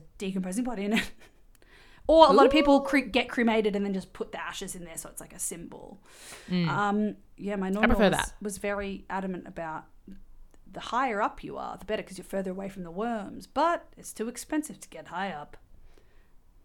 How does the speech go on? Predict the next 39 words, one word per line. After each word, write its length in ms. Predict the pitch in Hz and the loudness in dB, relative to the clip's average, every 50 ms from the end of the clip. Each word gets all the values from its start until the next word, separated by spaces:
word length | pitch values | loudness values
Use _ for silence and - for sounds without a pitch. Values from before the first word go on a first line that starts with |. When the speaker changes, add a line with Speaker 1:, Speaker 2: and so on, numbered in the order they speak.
| - - - - - - - - - - - | -20 -20 -20 -20 -20 -20 -20 -20 -16 -6 -2
Speaker 1:
And 100 | 226 226 | 0 0
that 120 | 220 - | 0 0
was 120 | 208 202 190 | 0 0 0
Speaker 2:
Yeah. 140 | 147 147 139 - - - | 0 -2 -2 -6 -12 -14
Speaker 1:
his, 440 | - 196 208 214 208 196 - - - _ _ - | -10 -8 -6 -4 -4 -4 -4 -6 -8 _ _ -8
uh, 160 | 170 185 190 190 | -4 -2 -2 -2
information 440 | 208 202 190 196 196 190 190 - 196 | -2 -4 -4 -4 -4 -4 -4 -6 -6
based 200 | 190 185 185 - | -6 -6 -6 -4
off, 220 | 208 190 - - - - - - - | -6 -8 -8 -12 -20 -20 -20 -20 -14
uh, 320 | - 180 180 180 185 185 190 | -8 -6 -6 -4 -4 -4 -4
you 80 | 196 190 | -4 -4
know, 160 | 185 180 - - - - - - - - - - - - - | -4 -6 -8 -10 -14 -18 -20 -20 -20 -20 -18 -16 -10 -2 2
everyone 320 | 554 494 427 349 285 254 240 | 4 6 8 10 10 10 10
you 80 | 226 | 10
know 140 | 226 220 214 | 10 10 10
and 100 | 220 220 | 10 8
love 220 | 220 220 220 196 196 | 8 6 6 6 6
dying. 580 | 233 220 220 214 220 226 240 277 339 554 - - - - - - - - - - - - - - - - - | 8 8 10 10 8 8 6 4 2 2 -2 -8 -14 -14 -14 -10 -8 -6 -6 -4 -6 -6 -8 -12 -14 -4 -2
Speaker 2:
You 280 | - - - - 190 | 2 2 4 8 10
gotta 180 | 208 262 285 - | 10 12 12 10
stay 140 | 226 440 440 | 10 10 10
away 140 | 415 381 370 | 10 8 8
from 140 | 370 - 349 | 6 4 4
those 180 | 339 294 220 | 4 4 4
worms. 460 | 196 190 208 240 302 339 247 185 170 185 | 4 4 4 4 4 4 2 2 2 2
I 80 | 220 | 2
get 160 | 214 208 220 | 4 4 4
it, 100 | 233 226 | 4 4
Nonno. 400 | - 175 175 180 185 202 220 233 - | 2 2 2 4 4 2 2 0 0
I 100 | 226 220 | -2 0
get 200 | 190 208 226 233 240 | 2 2 2 4 4
it. 200 | 226 185 190 190 185 175 | 2 2 0 -2 -2 -4
Speaker 1:
Mm, 60 | 175 180 | -4 -4
yeah. 160 | 190 196 185 180 - - - | -4 -4 -4 -4 -4 -4 -2
Hey, 280 | 240 247 220 - - - - - - - - | 0 0 0 -2 -4 -10 -14 -16 -16 -12 -8
may 200 | - 208 220 220 | -4 -2 0 2
he 160 | 196 302 311 | 4 4 4
rest, 440 | 233 185 160 160 151 - - - - - - - - - - | 2 0 -4 -10 -10 -10 -10 -12 -14 -16 -20 -20 -20 -20 -16
King. 300 | - - 180 170 170 180 | -12 -10 -8 -8 -8 -8